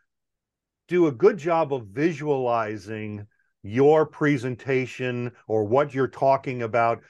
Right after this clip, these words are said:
in your head. You wanna talk about things that you know very well. And the more that you know it,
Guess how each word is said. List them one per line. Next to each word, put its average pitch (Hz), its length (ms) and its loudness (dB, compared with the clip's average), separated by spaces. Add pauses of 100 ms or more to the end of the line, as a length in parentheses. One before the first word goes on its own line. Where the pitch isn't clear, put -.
(240)
in 143 220 -2
your 120 280 0
head. 98 420 -8 (340)
You 113 400 -6
wanna 147 400 2
talk 156 380 0
about 127 320 0
things 123 300 -6
that 120 100 -8
you 120 180 -4
know 123 380 0
very 110 340 -2
well. 127 640 0 (500)
And 123 320 -6
the 120 100 -2
more 135 300 2
that 135 160 -2
you 120 180 -6
know 139 380 2
it, 127 280 -2